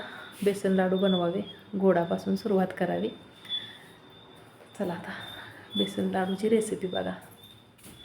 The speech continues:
आले आता किचनमध्ये आणि गॅस मी घेतलाय खालीच,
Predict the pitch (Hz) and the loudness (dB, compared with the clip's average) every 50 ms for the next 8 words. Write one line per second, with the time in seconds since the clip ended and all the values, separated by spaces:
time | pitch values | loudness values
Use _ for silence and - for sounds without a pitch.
0 | - - - - - _ _ _ _ _ - - - 190 185 185 190 190 - - | -20 -20 -20 -20 -20 _ _ _ _ _ -12 -6 -4 -2 0 0 0 -2 -2 -6
1 | - - - 226 214 - 220 214 208 208 202 202 202 214 220 226 - - - - | -8 -8 -6 -6 -2 4 4 6 6 6 4 4 6 4 4 4 0 -4 -4 -2
2 | 180 185 190 196 190 190 185 208 208 214 214 - - 220 220 220 226 226 233 220 | 0 0 0 0 0 2 4 4 6 4 4 4 8 8 10 10 10 8 8 8
3 | 202 202 208 208 - - 214 202 196 202 - - - | 6 6 6 6 4 6 6 6 6 4 2 0 -10